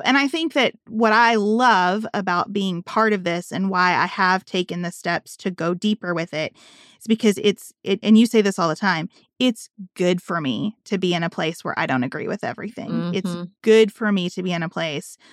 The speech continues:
Speaker 1: where things annoy me or, or go in a different direction than I would take them or take fifteen times as long as I feel that they should take or whatever it is.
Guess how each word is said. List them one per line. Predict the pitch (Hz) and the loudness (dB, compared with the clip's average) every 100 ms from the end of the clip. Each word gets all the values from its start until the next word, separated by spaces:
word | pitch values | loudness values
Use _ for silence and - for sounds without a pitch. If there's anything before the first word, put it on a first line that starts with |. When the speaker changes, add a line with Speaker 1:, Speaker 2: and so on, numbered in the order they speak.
| - | -12
Speaker 1:
where | - 190 | -4 -2
things | 190 170 165 180 - _ _ _ _ _ - | -2 -6 -6 -8 -10 _ _ _ _ _ 0
annoy | 214 208 214 214 214 | 4 6 6 4 6
me | 208 202 190 185 | 4 4 0 -2
or, | 180 165 175 - | -2 -2 -4 -8
or | 180 | -6
go | 180 208 220 | 2 4 6
in | |
a | 208 | 4
different | 190 196 254 | 0 -4 -4
direction | 185 180 - 185 | 0 -2 -2 -6
than | 180 | -4
I | 170 | -2
would | 170 175 | -2 -2
take | 175 175 | -4 -4
them | - 165 - | -4 -4 -4
or | 170 | -4
take | - 175 180 | -2 -2 -2
fifteen | - - 240 220 202 | -2 0 0 2 2
times | 190 180 190 | 2 0 0
as | 185 | -2
long | 170 160 175 190 | 2 4 4 2
as | 190 | 0
I | 190 190 | 0 0
feel | 202 202 | 0 0
that | 214 208 | 0 2
they | 214 | 2
should | - 208 | 0 -2
take | 226 196 180 | 0 0 0
or | |
whatever | 190 226 254 240 220 196 | 0 2 4 4 2 0
it | 160 | 0
is. | 156 190 277 | -2 -2 -4